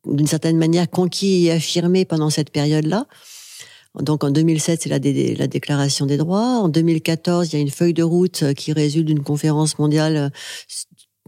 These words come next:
des peuples autochtones, euh, organisée par l'Assemblée générale des Nations unies à la fin de la deuxième décennie sur les peuples autochtones.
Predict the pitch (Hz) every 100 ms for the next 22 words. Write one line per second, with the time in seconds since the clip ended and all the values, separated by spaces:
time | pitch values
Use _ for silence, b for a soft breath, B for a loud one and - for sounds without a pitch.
0 | - 131 151 151 160 165 151 151 - 160
1 | 160 156 - - 151 - 139 147 156 151
2 | 156 151 147 143 147 143 143 143 143 151
3 | 143 139 151 147 147 156 156 143 139 151
4 | 143 135 160 160 160 151 - 156 165 160
5 | 147 147 - 151 147 147 - 202 247